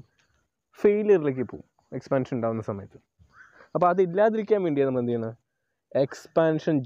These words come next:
ജോയിൻസ് നമ്മൾ പ്രൊവൈഡ് ചെയ്യും. ഓക്കെ, അപ്പോൾ നമ്മളിപ്പോൾ പറഞ്ഞത് എന്താ വെച്ച് കഴിഞ്ഞാൽ, ഇപ്പോൾ ഒരു മെറ്റീരിയൽ, ഒരു മെറ്റീരിയലിൽ നമ്മൾ എന്ത് ചെയ്യണം?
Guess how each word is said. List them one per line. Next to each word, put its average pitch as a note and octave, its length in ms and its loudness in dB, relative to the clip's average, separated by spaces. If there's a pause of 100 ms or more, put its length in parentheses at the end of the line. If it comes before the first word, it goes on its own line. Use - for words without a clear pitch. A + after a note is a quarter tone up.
ജോയിൻസ് B2+ 640 2
നമ്മൾ A#2 140 -2 (540)
പ്രൊവൈഡ് G#2+ 340 -8
ചെയ്യും. - 160 -16 (380)
ഓക്കെ, E3 160 0 (2500)
അപ്പോൾ G3+ 180 2
നമ്മളിപ്പോൾ G3 400 0
പറഞ്ഞത് E3 340 2
എന്താ C3+ 200 2
വെച്ച് G#2 180 -6
കഴിഞ്ഞാൽ, G2+ 280 -6 (2000)
ഇപ്പോൾ G3 220 4
ഒരു G3+ 180 4
മെറ്റീരിയൽ, D3 440 0 (1500)
ഒരു D#3+ 160 4
മെറ്റീരിയലിൽ D#3 540 4 (140)
നമ്മൾ C#3+ 160 0 (540)
എന്ത് C#3+ 120 0
ചെയ്യണം? C3+ 220 0